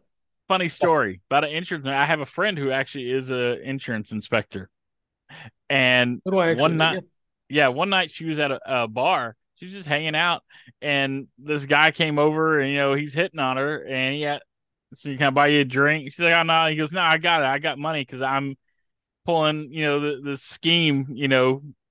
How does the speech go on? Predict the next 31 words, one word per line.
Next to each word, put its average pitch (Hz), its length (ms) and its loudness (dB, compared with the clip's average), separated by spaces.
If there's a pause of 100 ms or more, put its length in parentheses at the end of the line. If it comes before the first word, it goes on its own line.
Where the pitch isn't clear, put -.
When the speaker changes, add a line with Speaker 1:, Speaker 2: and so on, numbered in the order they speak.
(140)
Speaker 1:
with 131 140 -10
my 131 160 -2
insurance 151 440 2
company. 135 300 -2
I'm 131 100 0
gonna 147 100 0
get 131 180 -2 (440)
all 165 220 2
this 156 180 -2
money, 151 240 -2
blah, 139 240 0
blah, 135 80 -2
blah." 135 180 -2
Basically, 143 540 -6
he 143 120 -2
was, 127 240 -4 (1040)
he 123 120 -8
was 131 180 -8
being 131 440 -2
fraudulent 160 540 4
with 131 100 -4
the 151 100 -2
insurance 170 360 -2
<laughs> - 20 -16
company. - 580 -6 (380)
Speaker 2:
Nice. 127 460 2
Speaker 1:
And 143 80 4
he's 180 260 0
bragging 175 460 6
about 143 300 4
it. 127 140 -4